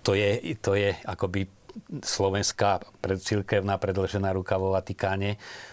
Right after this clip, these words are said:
No tak, e, Nepomučenum zostáva,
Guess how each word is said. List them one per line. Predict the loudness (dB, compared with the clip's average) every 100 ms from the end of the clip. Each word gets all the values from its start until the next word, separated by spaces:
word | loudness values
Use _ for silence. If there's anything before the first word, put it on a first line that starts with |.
| -20 -8
No | -6 -4
tak, | -2 -2 -2 0
e, | 0 0 -2 -8 -12
Nepomučenum | -8 -6 -2 -2 -4 -4 -4 -4
zostáva, | -6 -6 -4 -2 -2 -4